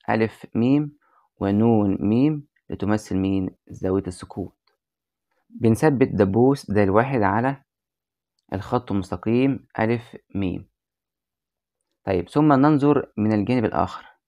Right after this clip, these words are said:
طبعا احنا لما نثبت دبوس بتتكون ليه صورة داخل مين؟ مرآة. طيب بنظر على الجانب الآخر، بنظر على صورة الدبوس د واحد من الجانب مين؟ الآخر، وعلى امتداده بثبت دبوس د اتنين.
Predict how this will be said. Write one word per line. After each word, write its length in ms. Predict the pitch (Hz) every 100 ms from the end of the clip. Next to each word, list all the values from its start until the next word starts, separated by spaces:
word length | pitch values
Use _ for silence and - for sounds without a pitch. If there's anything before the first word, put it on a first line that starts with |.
| -
طبعا 160 | 151
احنا 160 | 151 151
لما 80 | 120
نثبت 280 | 143 123
دبوس 400 | 98 92 120 131
بتتكون 440 | - - - 127 107
ليه 80 | 107
صورة 440 | - 104 - - _ _ _ _ _ _ _ -
داخل 320 | 98 101 95
مين؟ 320 | 101 98 - -
مرآة. 420 | 90 - 107 - - _ _ _ _ _ _ _ _ _
طيب 260 | - 82 92
بنظر 320 | 151 147 151
على 140 | 113
الجانب 240 | 101 120 107
الآخر، 560 | - 95 - 82 - _ _ _ _ _
بنظر 500 | - 101 123 139 151 -
على 200 | 92 90
صورة 240 | - 110
الدبوس 540 | 95 82 85 104 135 -
د 160 | 92
واحد 400 | 92 120 139 135 -
من 140 | 95 92
الجانب 360 | 98 104 98
مين؟ 200 | 98 101
الآخر، 640 | - 95 76 90 - - _ _ _ _ _ _ -
وعلى 320 | 98 107 110
امتداده 600 | 107 113 139 131 180 - _ _ _
بثبت 380 | - - 123 104
دبوس 640 | 85 90 92 113 127 131 - -
د 120 | 80
اتنين. 720 | 101 107 110 113 113 107 107